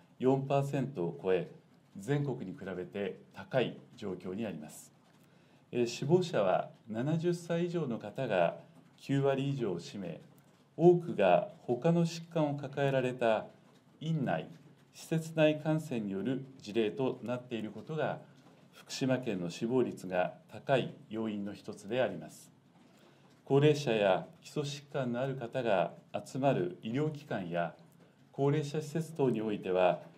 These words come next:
より一層の感染防止の徹底が求められます。引き続き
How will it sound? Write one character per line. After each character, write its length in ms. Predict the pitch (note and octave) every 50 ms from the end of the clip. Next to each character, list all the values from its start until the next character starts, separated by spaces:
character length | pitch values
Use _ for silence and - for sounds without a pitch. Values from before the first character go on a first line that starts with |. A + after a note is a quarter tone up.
| - - -
よ 160 | A2+ B2+ D3
り 200 | D3 E3+ D3+ B2+
一 80 | A#2+ -
層 280 | - - - D#3 D#3 D3
の 300 | C#3+ D3 C#3+ C#3+ C#3+ C#3+ - - - -
感 240 | - - C3+ C#3+ C#3+
染 260 | C#3+ - D3 C3+ C3+ C3
防 160 | C#3 C#3 B2+
止 160 | - - G2
の 280 | G2 G2+ G2+ - - - - - - _
徹 240 | - A2+ - - - -
底 140 | B2 B2
が 120 | A#2+ C3+ B2
求 240 | G2+ F#2+ - G#2+ G2
め 80 | F#2+
ら 80 | F#2 F2+
れ 100 | F2 F2
ま 120 | F2 F2
す。 180 | - - - - _ _ _ - - - - - - - _ _
引 140 | _ - -
き 20 |
続 200 | - C#3 B2+ B2+ B2
き 380 | - C3+ C3 B2+ B2 B2 -